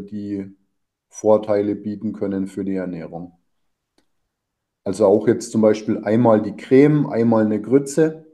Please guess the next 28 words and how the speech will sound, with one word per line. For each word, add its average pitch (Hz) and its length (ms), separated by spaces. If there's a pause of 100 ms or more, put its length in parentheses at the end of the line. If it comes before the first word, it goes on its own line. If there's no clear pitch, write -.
(1900)
Wie, 110 300
wie 110 180
gerade 110 320
erwähnt, 117 380
kann 117 160
man 117 180
gut 120 220
variieren. 117 840
Dann 101 180
hat 110 160
man 113 180
im 110 100
Endeffekt 117 500
schon 113 160
zwei 117 280
Tage 110 400
die 110 140
Woche 107 300
abgedeckt, 113 560
an 107 140
denen 107 260
es 104 120
jeweils 104 440
ein 101 60
anderes 127 400
Dessert 120 420
gibt. 127 320 (1400)
Ähm, 98 720